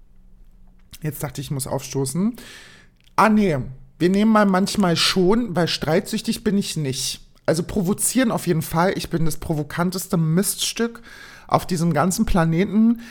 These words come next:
mein Freund, ich treibe ihn regelmäßig in den, in den, wirklich in den Wahnsinn, dass der noch nicht in der Nervenheilanstalt sitzt mit mir d-, nach fünf Jahren. Das ist wirklich,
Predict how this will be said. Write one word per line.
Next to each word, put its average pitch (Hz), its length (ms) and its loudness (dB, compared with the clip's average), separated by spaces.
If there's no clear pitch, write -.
mein 160 260 2
Freund, 180 640 2
ich - 300 -4
treibe 180 380 2
ihn 160 180 -2
regelmäßig 196 800 2
in 165 140 0
den, 165 160 0
in 147 120 -2
den, 165 280 0
wirklich 220 320 0
in 151 100 -4
den 160 220 0
Wahnsinn, 196 500 4
dass 170 220 -4
der 165 240 4
noch 196 180 -2
nicht 180 160 -2
in 160 60 -4
der 175 80 2
Nervenheilanstalt 175 1040 0
sitzt - 320 -2
mit 175 140 0
mir 175 200 2
d-, 170 180 -2
nach 160 140 -4
fünf - 340 -2
Jahren. 156 380 2
Das 151 160 -8
ist 156 140 -6
wirklich, - 260 6